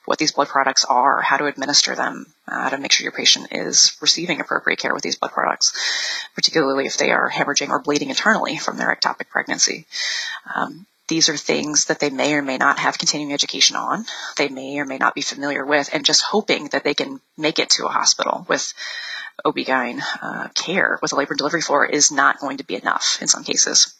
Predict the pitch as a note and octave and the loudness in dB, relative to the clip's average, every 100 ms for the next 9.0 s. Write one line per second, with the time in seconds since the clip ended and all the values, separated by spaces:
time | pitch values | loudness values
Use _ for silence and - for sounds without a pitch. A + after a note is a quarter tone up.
0 | - E3+ - - F3 D3 C#3+ C3+ D3+ C#3 | -6 -2 0 2 0 2 0 2 2 0
1 | D3 D3+ D#3 C#3+ - - - - G3 - | -2 -2 -4 -4 -2 -2 0 0 2 2
2 | - - - - - - - D3 F3 A#3+ | 0 -12 -10 -4 -4 -4 -2 0 4 4
3 | G3 D#3 C#3+ - - - D#3 D3+ D3 C#3 | 6 4 2 2 0 -2 0 0 0 0
4 | - C#3 - F3+ D#3 D3 C#3+ D3 C#3+ C3+ | 0 2 2 4 2 2 -2 -2 -2 0
5 | D#3+ D#3+ C3+ C#3 C3+ C#3 C#3 - - - | 0 0 0 -2 0 -2 0 2 2 2
6 | - - - - - - - - - - | 2 0 0 0 0 -16 -18 -18 -16 -2
7 | D3+ C#3+ C#3 C#3 D3 - D3 C#3 C#3+ - | 0 0 -2 -2 2 2 0 -2 -2 0
8 | C#3+ B2+ - - - C#3 - - - - | -2 -2 2 2 2 0 0 0 -2 -8